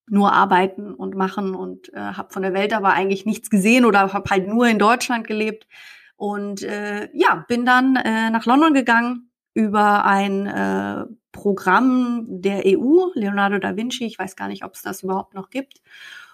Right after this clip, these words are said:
und habe dann, glaub ich, viereinhalb Jahre in London gelebt. <laughs> Eigentlich bin ich, äh, wollte ich nur für ein halbes Jahr gehen, um mein Englisch etwas zu verbessern,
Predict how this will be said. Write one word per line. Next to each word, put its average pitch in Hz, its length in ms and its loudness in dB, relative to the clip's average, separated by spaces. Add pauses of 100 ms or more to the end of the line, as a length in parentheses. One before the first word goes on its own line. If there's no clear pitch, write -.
(120)
und 220 800 -2
habe 220 360 2
dann, 214 800 -2
glaub 196 360 -4
ich, - 220 -10
viereinhalb 269 640 0
Jahre 220 240 2
in 208 80 -4
London 269 440 2
gelebt. 247 800 0
<laughs> 240 300 -6
Eigentlich 262 560 2 (100)
bin 233 160 0
ich, 240 240 2
äh, 208 580 -2
wollte 214 280 0
ich 208 60 0
nur 233 120 4
für 226 120 -2
ein 220 140 0
halbes 214 280 0
Jahr 220 240 2
gehen, 240 320 2 (420)
um 208 140 -4
mein 208 160 0
Englisch 262 340 0
etwas 196 380 -6
zu 202 140 -14
verbessern, 208 580 -2